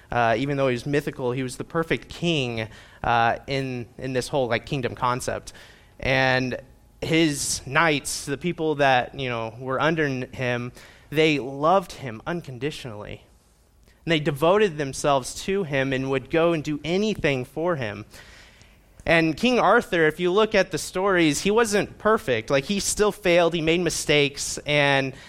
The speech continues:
and yet his, his knights still loved him with everything they had, and they never questioned him, not once.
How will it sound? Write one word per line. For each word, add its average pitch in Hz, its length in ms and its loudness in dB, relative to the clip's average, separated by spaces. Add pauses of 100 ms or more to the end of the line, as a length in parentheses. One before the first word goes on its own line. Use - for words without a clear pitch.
(180)
and 143 220 2
yet 156 320 2
his, 143 580 -4 (120)
his 135 200 -2
knights 139 420 0
still 135 480 -2
loved 127 520 0
him 98 420 -18
with 123 320 -12
everything 139 540 -4
they 120 160 -4
had, 127 420 4
and 131 240 -4
they 131 80 2
never 139 300 -2
questioned 123 600 -4
him, 110 300 -10 (500)
not 117 220 -4
once. 120 540 -8